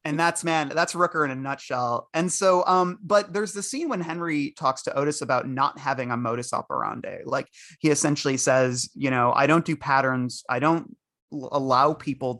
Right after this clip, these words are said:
to, uh, to know who I am or whisper about who I am." And I think one of the narratives we often get about serial killers is that they love leaving clues,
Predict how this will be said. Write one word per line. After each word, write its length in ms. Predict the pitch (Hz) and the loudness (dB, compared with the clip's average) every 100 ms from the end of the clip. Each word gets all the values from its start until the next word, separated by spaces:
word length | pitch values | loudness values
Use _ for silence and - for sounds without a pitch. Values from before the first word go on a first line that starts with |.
| - | -4
to, 460 | 135 127 123 123 123 - - _ - | 0 0 0 -2 -6 -20 -20 _ 4
uh, 420 | 131 127 123 117 - - - - - - - | 6 6 2 -2 -6 -14 -12 -12 -12 -14 -4
to 180 | 151 139 | 0 0
know 420 | 123 143 139 170 | 2 4 6 6
who 180 | 160 143 | 6 4
I 100 | 135 | 4
am 240 | 131 131 | 4 4
or 160 | 127 127 | 4 4
whisper 380 | 127 196 - 131 | 2 0 0 0
about 360 | - - - 127 | 0 -4 -8 -8
who 140 | - | -6
I 100 | 50 | -6
am." 260 | 50 50 - | -6 -6 -2
And 100 | 147 | 0
I 60 | |
think 260 | 151 180 151 | 0 -2 -2
one 260 | 156 147 156 | -2 2 4
of 140 | 143 | 2
the 300 | 135 135 131 123 | 2 2 0 -4
narratives 500 | 135 147 156 127 - | -2 -2 -2 -4 -4
we 140 | 127 | 0
often 260 | 131 - 139 | 0 0 -6
get 140 | 127 | -4
about 240 | 123 113 | -4 -6
serial 260 | - 123 117 | -6 -6 -6
killers 380 | - 117 123 143 | -4 -6 -4 -6
is 140 | 123 | -6
that 160 | 131 123 | -4 -2
they 80 | 127 | -2
love 240 | 123 139 | 2 0
leaving 340 | 127 139 156 160 | 0 -2 -2 -4
clues, 580 | - 196 262 - - | -2 -2 -2 -4 -16